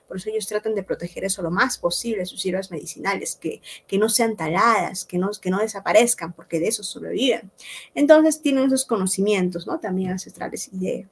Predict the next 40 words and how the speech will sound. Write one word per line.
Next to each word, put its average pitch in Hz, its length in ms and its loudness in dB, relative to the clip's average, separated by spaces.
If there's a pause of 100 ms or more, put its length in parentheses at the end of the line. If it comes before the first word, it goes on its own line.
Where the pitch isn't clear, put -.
(360)
y 214 60 -6
bueno, 185 280 -2
así, 247 520 0
así 240 200 -2
sobreviven, 185 520 0
así 180 200 -6
viven. 190 260 -10 (580)
Y 339 80 0
consideran, 294 440 4
pues, 247 140 0
que 233 80 -4
es 220 60 -2
lo 214 80 -2
mejor 180 280 -4
para - 200 -4
ellos. - 280 -10 (440)
Eso 339 340 6
es 254 140 4
uno. 202 300 2
Otro 370 420 6
es 349 220 6
pueblos 311 440 6
indígenas 285 580 2
en 247 80 -2
situación 226 320 -2
de 254 100 6
contacto 214 640 -2
inicial, 208 680 2
dice. 202 340 -8 (500)
Pueblo 359 200 6
indígena 302 600 2
o 226 100 -2
parte 262 360 4
de 202 280 2
él 311 220 0 (280)
que 262 520 4
en 214 180 0
virtud 262 640 0
de 240 440 4
su 285 520 -2